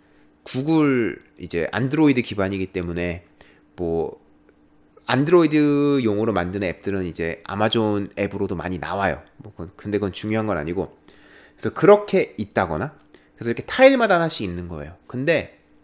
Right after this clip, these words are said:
거기 넷플릭스 앱도 있거든요. 넷플릭스 앱을 저는 이제 예전에 쓸 때 언제나 폰에서 이렇게 보고 아, 요거 봐야겠다 그러면 화면에 크롬캐스팅으로 이제 해갖고 화면에 보기 시작을 했어요.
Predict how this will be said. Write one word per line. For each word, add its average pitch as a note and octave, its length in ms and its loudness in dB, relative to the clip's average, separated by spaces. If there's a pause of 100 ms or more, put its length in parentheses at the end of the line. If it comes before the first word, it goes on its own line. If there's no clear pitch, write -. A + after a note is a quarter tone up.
(720)
거기 D3 200 2
넷플릭스 C3+ 560 0
앱도 - 220 -4
있거든요. E2 380 -10 (560)
넷플릭스 B2+ 640 2
앱을 A2+ 440 2 (220)
저는 B2 240 -2
이제 G2+ 400 0
예전에 A#2+ 320 0
쓸 F3 240 -4
때 D3+ 360 0
언제나 G2+ 460 -4
폰에서 G#3+ 360 2
이렇게 C3 200 0
보고 A2+ 480 -4
아, G2 280 -4
요거 C#3 240 4
봐야겠다 G#2+ 500 -2
그러면 G#2 340 -6 (340)
화면에 G#3+ 340 -2
크롬캐스팅으로 E3+ 1080 -4
이제 - 140 -10
해갖고 C3+ 320 -4
화면에 E3+ 340 -4
보기 G2 240 -6
시작을 E2+ 280 -4
했어요. - 260 -12